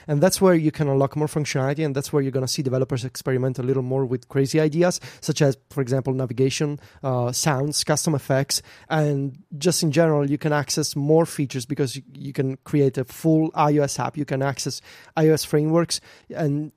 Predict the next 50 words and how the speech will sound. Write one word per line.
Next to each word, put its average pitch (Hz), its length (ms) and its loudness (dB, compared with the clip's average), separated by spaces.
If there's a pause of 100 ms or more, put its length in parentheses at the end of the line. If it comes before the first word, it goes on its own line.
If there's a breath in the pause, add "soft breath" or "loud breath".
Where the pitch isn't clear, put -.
you 151 100 -2
just 143 260 -2
implement 143 640 0
the 131 100 -4
sticker - 300 -2
behavior. 123 600 -2
So - 120 -4
you 151 140 0
can 156 180 -2
create 147 300 0
an 147 120 0
iMessage 170 460 0
app 123 260 -2 (260 loud breath)
that 151 120 2
is 143 120 -2
primarily 190 560 2
a - 20 0
sticker 147 320 -2
browser, 120 460 0 (200 soft breath)
but 151 160 4
also 147 240 2
with 135 200 2
a - 20 -4
few 160 300 2
additions, 139 480 -2
with 135 100 0
a 131 40 -4
few 147 200 0
extra 127 240 -4
features 143 420 -2 (260 loud breath)
that 151 160 0
can 143 180 -2
complement 139 420 -2
the 127 60 -6
experience 151 440 -4
and 127 120 -4
make 131 160 -4
it 127 80 0
a - 20 0
little 123 220 -2
more, 117 320 -2 (260 soft breath)
you 147 100 -2
know, 135 120 0
special, 131 440 -2 (160)
th-, 123 140 -8
make 135 260 -4
it 127 40 -4
richer. 127 400 -2 (200 loud breath)
And 143 140 0
that's 165 180 2